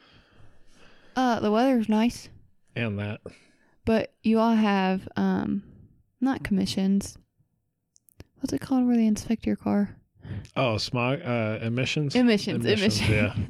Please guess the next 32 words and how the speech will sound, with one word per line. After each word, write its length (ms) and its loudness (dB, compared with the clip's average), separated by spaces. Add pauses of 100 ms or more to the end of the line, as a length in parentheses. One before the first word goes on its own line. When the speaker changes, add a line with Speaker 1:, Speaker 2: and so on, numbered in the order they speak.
(300)
Speaker 2:
yeah. 100 0
Speaker 1:
<laughs> 0 -
Speaker 2:
Yeah, 180 0
that 200 0
was 140 -2
totally 320 -4
stupid. 460 -8 (160)
Speaker 1:
Education. 680 -6 (1000)
Um, 400 0 (320)
so 500 2 (180)
Sarah 640 4
Lockwood 680 0
Party 400 2
Winchester. 760 0 (540)
Speaker 2:
Oh 120 -20 (120)
my 80 -20 (160)
God. 120 -20 (400)
Speaker 1:
What? 320 2 (580)
Speaker 2:
Lo-, 240 -2
when 120 0
you 80 0
said 220 -2
Lockwood, 420 -2
I 60 0
was 100 -2
like, 180 -2
Speaker 1:
Tyler 460 2 (280)
from, 480 2 (720)
oh, 260 0
no, 160 4
you 200 2
don't, 200 -2